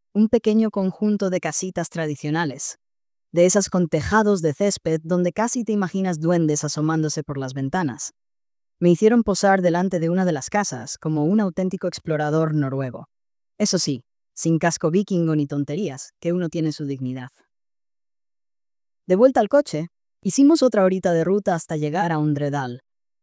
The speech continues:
un pueblecito famoso por su queso de cabra, aunque nosotros veníamos buscando sitio para pasar la noche, no una cata gourmet. Los comentarios en Parkward Night eran todo un poema. Varios viajeros contaban que había hombres gruñones que venían a decir,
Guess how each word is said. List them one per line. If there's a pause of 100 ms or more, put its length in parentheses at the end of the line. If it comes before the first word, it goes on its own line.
(140)
un
pueblecito
famoso
por
su
queso
de
cabra, (640)
aunque
nosotros
veníamos
buscando
sitio
para
pasar
la
noche, (440)
no
una
cata
gourmet. (960)
Los
comentarios
en
Parkward
Night
eran
todo
un
poema. (720)
Varios
viajeros
contaban
que
había
hombres
gruñones
que
venían
a
decir,